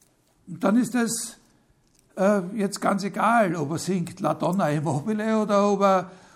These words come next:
oder ob er niest. Ja? Oder zischt, macht, ne? Und in vielen Zusammenhängen, äh, ist das auch das Einzige, was zählt.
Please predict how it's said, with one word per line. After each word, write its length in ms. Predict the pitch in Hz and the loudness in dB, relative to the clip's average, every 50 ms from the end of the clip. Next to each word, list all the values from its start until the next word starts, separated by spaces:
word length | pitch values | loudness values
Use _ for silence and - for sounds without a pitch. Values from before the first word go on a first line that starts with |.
| _ - | _ -6
oder 260 | 220 175 175 214 202 | -2 -2 0 2 0
ob 120 | 196 190 220 | 0 2 2
er 80 | 220 | 4
niest. 600 | 214 233 233 196 - - - - - - - - _ _ _ _ _ _ _ _ _ _ _ _ _ _ - | 4 4 4 2 0 -2 -4 -8 -12 -14 -18 -20 _ _ _ _ _ _ _ _ _ _ _ _ _ _ -8
Ja? 280 | - 156 208 240 240 240 - - - _ _ _ _ _ _ _ - - _ - - - _ _ _ _ _ - _ _ - | -4 -2 -2 -2 -2 -6 -14 -20 -20 _ _ _ _ _ _ _ -20 -20 _ -20 -20 -20 _ _ _ _ _ -20 _ _ -14
Oder 200 | 131 - 135 - | -10 -10 -8 -4
zischt, 600 | - 190 202 170 120 - - - - _ - - - - - - - _ _ _ _ _ _ _ _ _ _ _ - | -2 -2 -2 -2 -2 -6 -10 -12 -10 _ -2 -2 -2 -2 -6 -20 -20 _ _ _ _ _ _ _ _ _ _ _ -12
macht, 420 | 151 139 127 123 - - - - - | -6 -6 -6 -6 -6 -12 -18 -8 -4
ne? 240 | 170 254 294 - - - - - | -2 -2 -2 -4 -8 -18 -10 -4
Und 160 | - 185 165 233 | -4 -2 -2 -2
in 120 | 208 160 | -4 -4
vielen 320 | - - 262 294 254 254 - | -2 -2 -2 -2 -2 -4 -6
Zusammenhängen, 920 | - 254 - 214 208 208 208 247 240 220 208 226 240 240 240 254 247 - - - - - - - - | -8 -6 0 2 2 4 4 2 2 2 2 2 2 4 4 2 2 0 -8 -14 -20 -20 -20 -8 0
äh, 240 | - 202 214 220 214 - - - - - - - - - - - - - - | 4 4 6 4 4 0 -8 -18 -20 -18 -16 -14 -12 -12 -12 -14 -14 -8 -2
ist 200 | - 285 - - | -2 -2 -2 -2
das 120 | 320 214 | 0 4
auch 160 | 233 233 - - | 6 6 6 4
das 180 | - 190 175 | 0 -4 -4
Einzige, 460 | 202 208 226 220 - 226 - 240 208 202 | -2 -4 -4 -4 -6 -6 -4 -4 -2 -2
was 180 | 220 - - | -2 -4 -4
zählt. 600 | - - 254 302 302 277 196 139 123 - - - | 0 0 0 0 0 -4 -4 -6 -8 -14 -20 -20